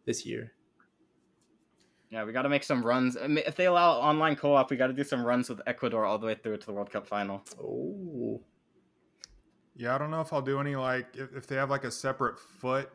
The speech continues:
Speaker 3: game mode for World Cup, I don't know if I'll do that, um, unless you can do s-, like, some objectives that'll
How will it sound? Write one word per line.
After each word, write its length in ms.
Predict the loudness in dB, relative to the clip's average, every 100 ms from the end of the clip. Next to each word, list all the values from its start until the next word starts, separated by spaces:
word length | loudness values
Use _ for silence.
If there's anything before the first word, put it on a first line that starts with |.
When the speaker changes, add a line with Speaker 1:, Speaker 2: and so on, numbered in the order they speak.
| _ _
Speaker 3:
game 240 | -6 -4 -4
mode 280 | -4 -4 -6
for 200 | -6 -4
World 300 | -4 -6 0
Cup, 260 | 2 2
I 80 | 0
don't 120 | -2
know 100 | -2
if 140 | -4 -2
I'll 140 | -4
do 180 | -2 -2
that, 420 | 0 2 2 -2 -16 _ _ _ -10
um, 280 | -4 -2 0
unless 380 | -2 -2 -4 -6
you 80 | -8
can 140 | -4
do 100 | -4
s-, 140 | -4 -6
like, 220 | -6 -6
some 160 | -4 -4
objectives 520 | -2 -4 -4 -8 -4
that'll 520 | -2 0 -2 -4